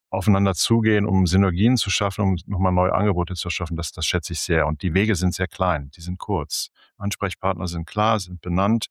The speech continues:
und man kann einfach mal auch, ähm, an der Tür vorbei Gespräche führen, um, um, um etwas zu initiieren. Das finde ich, finde ich wirklich sehr angenehm und sehr attraktiv.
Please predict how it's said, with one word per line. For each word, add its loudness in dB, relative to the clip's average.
und -2
man 2
kann -2
einfach -4
mal -2
auch, -2
ähm, -2
an -2
der -2
Tür -2
vorbei 0
Gespräche -4
führen, 2
um, 0
um, -2
um -4
etwas -8
zu -8
initiieren. -4
Das -8
finde -4
ich, -14
finde -2
ich -12
wirklich -8
sehr 2
angenehm 2
und -2
sehr 0
attraktiv. -2